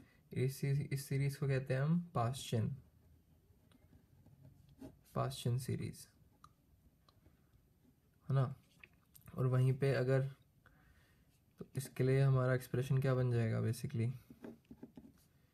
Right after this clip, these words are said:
Paschen के लिए वन माइनस एन आई, एन आई basically फ़ोर, फ़ाइव, सिक्स to up to so on।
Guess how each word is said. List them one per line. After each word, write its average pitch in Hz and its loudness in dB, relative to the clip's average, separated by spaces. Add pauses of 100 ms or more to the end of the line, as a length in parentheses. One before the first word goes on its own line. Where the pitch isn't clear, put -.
(600)
Paschen 123 -2
के 123 -4
लिए 117 -2
वन 123 -2
माइनस 123 -4 (1300)
एन 123 0
आई, 113 0 (320)
एन 120 -2
आई 120 -2
basically 120 -2
फ़ोर, 113 -4
फ़ाइव, 117 -2
सिक्स 117 -6
to - -10
up - -10
to 123 -2 (1000)
so 113 2
on। 113 2